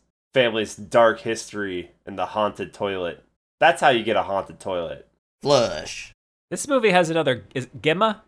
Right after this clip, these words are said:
Speaker 3: Gemma? I already couldn't remember how to pronounce it.
Speaker 2: No, it doesn't?
Speaker 3: Yeah, our main character is a Gemma? Gemma?
Speaker 1: Our, our main character's name is Kate.
Speaker 2: Yeah.
Speaker 3: Who's Gemma?
Speaker 2: I think that, I think that's the Artemis.
Speaker 3: Oh, we're looking for Gemma.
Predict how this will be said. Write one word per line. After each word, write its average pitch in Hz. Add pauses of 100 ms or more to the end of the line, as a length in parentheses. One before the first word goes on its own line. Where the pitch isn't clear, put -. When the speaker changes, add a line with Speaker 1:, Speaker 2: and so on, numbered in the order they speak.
(160)
Speaker 3:
Gemma? 196 (460)
I 143
already 143
couldn't 131
remember 117
how 107
to 104
pronounce 104
it. -
Speaker 2:
No, 359
it - (100)
doesn't? 392 (440)
Speaker 3:
Yeah, 247
our 185
main 208
character 220
is 185
a 190 (220)
Gemma? 226 (120)
Gemma? 220 (420)
Speaker 1:
Our, 113 (220)
our 104
main 156
character's 147
name 135
is 101
Kate. - (380)
Speaker 2:
Yeah. 117 (360)
Speaker 3:
Who's 233
Gemma? 151 (460)
Speaker 2:
I 147
think 180
that, 175
I 147
think 196
that's 165
the -
Artemis. 123 (220)
Speaker 3:
Oh, 135
we're 117
looking 135
for 127
Gemma. 113